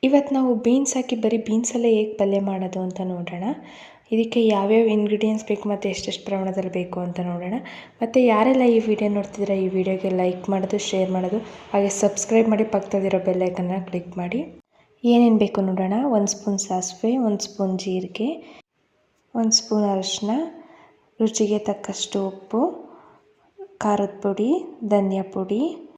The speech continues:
ಕರ್ಬೇವಿನ ಸೊಪ್ಪು, ಅರ್ಧ ಭಾಗ ಕಾಯಿ ತುರಿ ತೊಗೊಂಡಿದ್ದೀನಿ, ಐದು ಟೊಮೊಟೊ ಹಣ್ಣು, ಮೂರರಿಂದ ನಾಲ್ಕು ಹಸಿರು ಮೆಣಸಿನ್ಕಾಯಿ, ನಾಲ್ಕು ಈರುಳ್ಳಿ,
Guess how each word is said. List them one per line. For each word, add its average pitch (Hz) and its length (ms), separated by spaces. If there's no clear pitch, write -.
ಕರ್ಬೇವಿನ 202 480
ಸೊಪ್ಪು, 190 400
ಅರ್ಧ 196 280
ಭಾಗ 202 240
ಕಾಯಿ 202 220
ತುರಿ 190 240
ತೊಗೊಂಡಿದ್ದೀನಿ, 185 580
ಐದು 220 300
ಟೊಮೊಟೊ 202 460
ಹಣ್ಣು, 185 300
ಮೂರರಿಂದ 226 640
ನಾಲ್ಕು 202 500
ಹಸಿರು 226 340
ಮೆಣಸಿನ್ಕಾಯಿ, 190 680
ನಾಲ್ಕು 214 400
ಈರುಳ್ಳಿ, 190 420